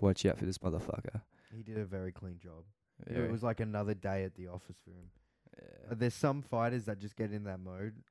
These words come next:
Speaker 2: Uh, Robert Whitaker's another one. You just look at him, and he's just, like, as if he's at work.
Speaker 1: <laughs>
Speaker 2: Like, he's just mowing a lawn, but he <laughs>
Speaker 1: Jim's mowing services.
Speaker 2: Yeah.
Speaker 1: <laughs> Uh,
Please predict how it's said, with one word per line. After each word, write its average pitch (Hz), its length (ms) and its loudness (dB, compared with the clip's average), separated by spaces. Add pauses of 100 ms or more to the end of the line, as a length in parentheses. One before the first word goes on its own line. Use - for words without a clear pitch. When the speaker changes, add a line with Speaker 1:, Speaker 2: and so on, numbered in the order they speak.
(260)
Speaker 2:
Uh, 95 100 -2
Robert 107 220 0
Whitaker's 98 420 -8
another 92 240 -10
one. 117 160 2
You 110 80 2
just 104 200 -4
look 107 160 2
at 110 40 4
him, 101 180 6
and 92 100 0
he's 101 160 -2
just, - 260 -16
like, 98 360 -4 (400)
as 120 140 -2
if 120 120 -2
he's 110 140 0
at 98 100 0
work. 90 300 -10 (300)
Speaker 1:
<laughs> - 100 12 (560)
Speaker 2:
Like, 139 160 10
he's 139 120 8
just 131 120 0
mowing 127 380 8
a 117 40 4
lawn, 110 360 0
but 107 120 0
he 113 100 -2 (300)
<laughs> - 560 12
Speaker 1:
Jim's 127 240 12
mowing 113 300 12
services. 127 320 12
Speaker 2:
Yeah. 240 1120 4
Speaker 1:
<laughs> - 0 - (800)
Uh, 120 540 10